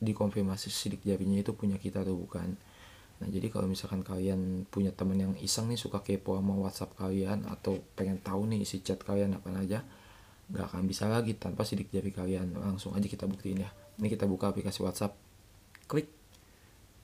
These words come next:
Nah, dia langsung minta tuh yang namanya sidik jari. Nah, ini kan sidik jari gue nih, kita tempelin aja. Otomatis dia langsung terbuka ya ke halaman WhatsApp. Nah, gue mau coba nih,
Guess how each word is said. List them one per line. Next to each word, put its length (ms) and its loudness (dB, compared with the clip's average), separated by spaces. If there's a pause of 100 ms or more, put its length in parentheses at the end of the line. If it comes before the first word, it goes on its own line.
(200)
Nah, 80 -6
dia 240 4
langsung 240 2
minta 320 4
tuh 160 4
yang 80 4
namanya 640 2
sidik 320 2
jari. 480 0
Nah, 80 -4
ini 160 0
kan 160 0
sidik 240 -2
jari 160 2
gue 160 4
nih, 140 4 (100)
kita 160 0
tempelin 560 0
aja. 320 -2 (1700)
Otomatis 480 4
dia 160 2
langsung 240 2
terbuka 480 2
ya 160 2
ke 80 -4
halaman 400 0
WhatsApp. 400 -4 (800)
Nah, 320 -2
gue 320 4
mau 160 4
coba 240 4
nih, 160 2